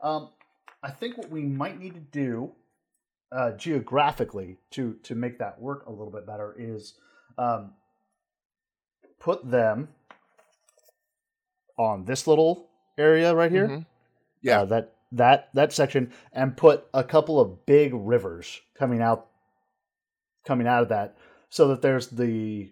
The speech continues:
Speaker 1: there's enough water in that area to kind of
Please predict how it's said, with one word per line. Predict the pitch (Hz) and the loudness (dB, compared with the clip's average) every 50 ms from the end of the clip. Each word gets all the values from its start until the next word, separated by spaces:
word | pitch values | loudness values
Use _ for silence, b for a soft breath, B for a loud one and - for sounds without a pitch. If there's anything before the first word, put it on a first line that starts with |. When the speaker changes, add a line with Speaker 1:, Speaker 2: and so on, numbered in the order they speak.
| _ _ - | _ _ -8
Speaker 1:
there's | 127 123 113 | -6 -4 -4
enough | 117 117 110 104 - | -2 -4 -4 -6 -6
water | 113 117 131 135 135 131 113 104 98 98 | -4 2 6 8 8 8 6 4 -4 -8
in | 98 101 | -8 -6
that | 101 104 107 104 | -6 -6 -4 -4
area | 101 98 92 95 95 95 92 90 90 90 - _ _ _ _ _ _ _ _ _ _ _ _ - | -4 -4 -6 -8 -10 -10 -12 -12 -14 -16 -18 _ _ _ _ _ _ _ _ _ _ _ _ -10
to | - 127 110 101 98 95 95 | -6 -6 -6 -6 -8 -10 -8
kind | - 113 98 95 | -8 -8 -8 -8
of | 90 87 87 | -10 -12 -14